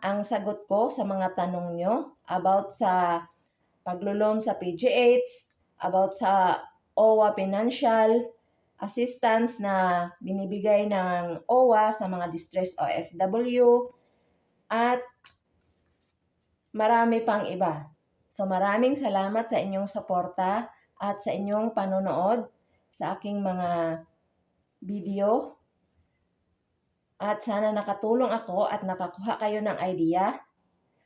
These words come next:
At kung nagustuhan nyo ang mga ganitong topic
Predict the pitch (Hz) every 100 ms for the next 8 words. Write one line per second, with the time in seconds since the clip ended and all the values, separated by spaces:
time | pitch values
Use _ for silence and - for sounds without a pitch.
0 | _ _ 208 - 277 285 269 233 226 -
1 | 226 208 208 214 196 190 185 175 175 170
2 | - 240 277 220 - 165 202 -